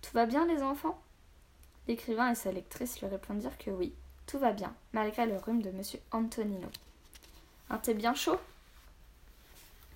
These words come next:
Et voilà, c'est la fin de ce quatrième chapitre. J'espère que pour le moment l'histoire vous plaît.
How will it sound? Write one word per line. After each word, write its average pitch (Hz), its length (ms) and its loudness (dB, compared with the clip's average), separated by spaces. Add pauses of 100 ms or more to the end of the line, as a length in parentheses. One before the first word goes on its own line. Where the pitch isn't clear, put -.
(300)
Et 311 100 8
voilà, 311 320 10 (540)
c'est 285 120 2
la 226 120 8
fin 240 160 4
de 247 60 2
ce 208 100 -2
quatrième 220 420 2
chapitre. - 480 -6 (400)
J'espère 277 380 2
que 240 80 6
pour 202 180 6
le 202 60 6
moment 202 240 6
l'histoire 247 340 6
vous 208 140 0
plaît. 208 340 0